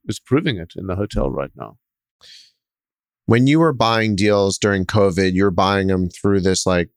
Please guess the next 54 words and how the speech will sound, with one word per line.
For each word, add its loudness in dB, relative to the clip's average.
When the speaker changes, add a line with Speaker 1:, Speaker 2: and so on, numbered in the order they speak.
Speaker 2:
kind 0
of -4
peak 0
and 0
cycle, 0
and 0
some -2
of -2
them 0
were 2
at 0
frothy 0
times. -2
What 2
were 0
you 2
doing 0
during 0
the -2
frothy -2
times -2
to 0
give -2
you 0
the -2
comfort -2
that -2
you 2
weren't 0
gonna 0
have 0
an 0
issue 0
down 2
the 0
road 2
and 0
you 2
were 2
paying 0
the 0
right 0
price 0
per -6
key 0
or 2
the -2
right 2
multiple 0
on 0
ebitda, 0
whatever 0
it -4
was? -4